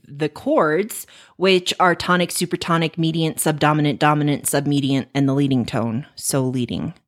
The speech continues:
so evil. And then it talks about chord progressions that are good. And, like, like, apart from the cult, there are chor-, chord progressions that sound better than others. Like, they're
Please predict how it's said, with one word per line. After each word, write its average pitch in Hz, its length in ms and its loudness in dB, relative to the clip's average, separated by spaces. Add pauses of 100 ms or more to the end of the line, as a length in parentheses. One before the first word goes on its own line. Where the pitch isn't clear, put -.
(680)
so - 320 -10
evil. - 340 -12 (320)
And 214 200 2
then 202 140 2
it 202 100 -4
talks 190 360 -2
about 180 400 0
chord 170 360 -4
progressions 214 920 0 (800)
that 202 140 2
are 208 80 2
good. 190 300 2
And, 370 140 2
like, 403 340 -4 (680)
like, 240 300 0 (420)
apart 247 400 0
from 220 200 -2
the 202 100 -2
cult, - 300 -2
there 247 220 2
are 175 540 2 (380)
chor-, - 180 -4 (160)
chord 220 240 2
progressions 170 480 0
that - 140 -6
sound 156 260 2
better 147 220 2
than 143 140 0
others. 117 360 -2
Like, 139 240 -2
they're 139 420 0